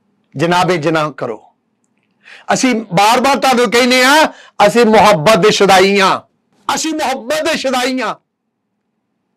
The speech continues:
ਅਸੀਂ ਮੁਹੱਬਤ ਜੇ ਦੇਣਾ ਚਾਹੁੰਦੇ ਹਾਂ ਤਾਂ ਉਹਦੇ ਬਦਲੇ ਤਅੱਸੁਬ ਨਹੀਂ, ਅਸੀਂ ਮੁਹੱਬਤ ਤੁਹਾਡੇ ਕੋਲ ਲੈਣਾ ਚਾਹੁੰਦੇ ਹਾਂ। ਪਤਾ ਨਹੀਂ ਉਹ ਤੁਸੀਂ ਮੁਹੱਬਤ ਕਿੱਥੇ ਗਵਾ ਛੱਡੀ ਏ,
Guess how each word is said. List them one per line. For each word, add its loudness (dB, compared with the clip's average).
ਅਸੀਂ 0
ਮੁਹੱਬਤ 0
ਜੇ 2
ਦੇਣਾ 4
ਚਾਹੁੰਦੇ 4
ਹਾਂ 4
ਤਾਂ 4
ਉਹਦੇ 4
ਬਦਲੇ 4
ਤਅੱਸੁਬ 2
ਨਹੀਂ, 4
ਅਸੀਂ 2
ਮੁਹੱਬਤ 2
ਤੁਹਾਡੇ 4
ਕੋਲ 0
ਲੈਣਾ 2
ਚਾਹੁੰਦੇ -6
ਹਾਂ। -20
ਪਤਾ -2
ਨਹੀਂ -2
ਉਹ -2
ਤੁਸੀਂ -2
ਮੁਹੱਬਤ -4
ਕਿੱਥੇ -4
ਗਵਾ 0
ਛੱਡੀ -8
ਏ, -18